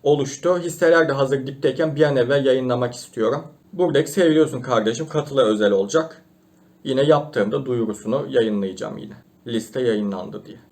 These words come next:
iPhone'larda katıl butonu çıkmıyor. Katılın linkini video açıklamasına koyacağım. O linki Chrome veya Safari ile açarlarsa iPhone kullanıcıları o zaman açılıyor. Katıla gelmenizi tavsiye ederim. Çünkü hem uygun hem de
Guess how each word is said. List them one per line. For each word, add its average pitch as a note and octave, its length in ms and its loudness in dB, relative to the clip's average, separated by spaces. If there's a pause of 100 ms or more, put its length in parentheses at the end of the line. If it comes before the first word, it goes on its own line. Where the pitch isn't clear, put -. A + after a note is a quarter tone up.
(140)
iPhone'larda F#3 440 2
katıl F3 380 0
butonu C#3 240 -2
çıkmıyor. E3 320 -4
Katılın E3 420 0
linkini D#3+ 580 -2
video C#3 240 2
açıklamasına G#2+ 600 -2
koyacağım. C3+ 360 -2
O D3+ 120 2
linki B2 280 -4
Chrome C#3+ 320 0
veya A2+ 160 4
Safari B2 420 -2
ile G2+ 120 0
açarlarsa A2 760 0
iPhone A2 260 -6
kullanıcıları G#2 500 -4
o C3 100 -2
zaman G#2 220 -2
açılıyor. C3 540 -2 (480)
Katıla F#3 320 2
gelmenizi D#3+ 540 2
tavsiye D3 460 0
ederim. B2 340 0 (380)
Çünkü D3+ 240 -2
hem D#3 300 0
uygun B2+ 340 0 (920)
hem D#3 320 0
de F3+ 260 0